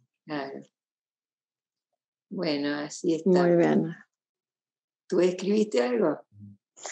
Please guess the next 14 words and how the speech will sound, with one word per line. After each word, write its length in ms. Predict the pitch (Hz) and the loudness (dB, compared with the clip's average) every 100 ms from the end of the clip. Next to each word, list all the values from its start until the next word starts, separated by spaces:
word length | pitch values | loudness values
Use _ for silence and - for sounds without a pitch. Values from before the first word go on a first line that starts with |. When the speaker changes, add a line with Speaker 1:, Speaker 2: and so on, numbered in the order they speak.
| - - | -16 -6
Speaker 2:
Sí, 400 | - 170 - - | 2 4 2 -2
escribí 680 | 180 165 - 175 156 160 175 - | -4 -4 0 4 6 6 4 0
una 300 | 175 160 147 | -4 -2 -2
historieta. 600 | - - - 127 - - - - - _ _ _ _ _ - - - - - - _ _ - | -2 0 2 2 2 -4 -6 -12 -20 _ _ _ _ _ -20 -20 -20 -20 -20 -20 _ _ 2
Vamos 360 | 175 180 170 | 4 4 4
a 80 | 170 | 2
ver, 420 | - - - - 240 | 4 2 2 0 -4
¿sabes 280 | - 156 151 | 0 0 2
cómo 180 | 156 151 | 2 2
se 140 | 151 | 4
llama? 380 | 165 196 175 - _ _ | 4 4 2 -2 _ _
Historia 800 | 170 - - 190 190 190 202 202 - | -4 -4 0 4 6 6 4 -2 -6
de 140 | 165 | -4
pandemia. 720 | - 151 156 - - - - | 0 0 0 0 0 -2 -4